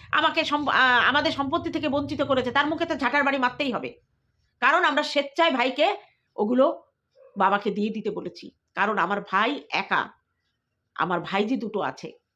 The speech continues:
ভাইপো আছে, আমার মা বাবাকে দেখছে, সংসারের অধিকাংশ টাকাই কিন্তু আমার বাবার টাকায় চলে, তবুও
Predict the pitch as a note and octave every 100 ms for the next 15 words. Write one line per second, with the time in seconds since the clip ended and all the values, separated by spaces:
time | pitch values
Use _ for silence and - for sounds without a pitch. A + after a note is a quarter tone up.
0 | _ E3 F3 G#3 A3+ D#3+ - D#3+ - _
1 | _ - F3 F#3 E3+ E3 F3+ F3 E3 E3+
2 | E3+ - - - - _ _ _ _ _
3 | _ _ - B3 C4+ C#4+ C#4+ C4 A3+ C4+
4 | D#4 D#4+ D4+ A#3+ A3 C#4 C#4 C4 B3 A3+
5 | G#3+ A3 G#3 G#3 G#3+ G3 G3 G#3+ A#3 D#4+
6 | D#4+